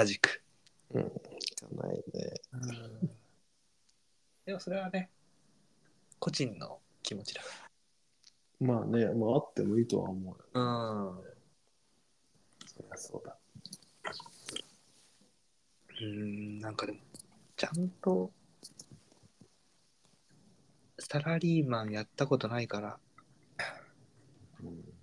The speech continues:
Speaker 1: サラリーマンの内情がよくわかんない。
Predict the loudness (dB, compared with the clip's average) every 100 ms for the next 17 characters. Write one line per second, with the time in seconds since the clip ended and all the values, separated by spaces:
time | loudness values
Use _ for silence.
0 | -20 _ _ _ _ _ -12 -4 0 2
1 | 2 2 0 -6 -12 -16 -20 -20 -20 -20
2 | -20 -20 -20 -20 -20 -20 -20 _ -20 -20
3 | -20 -20 -20 -20 -20 -20 -10 0 4 4
4 | 4 4 4 2 -2 -4 -8 -10 -12 -18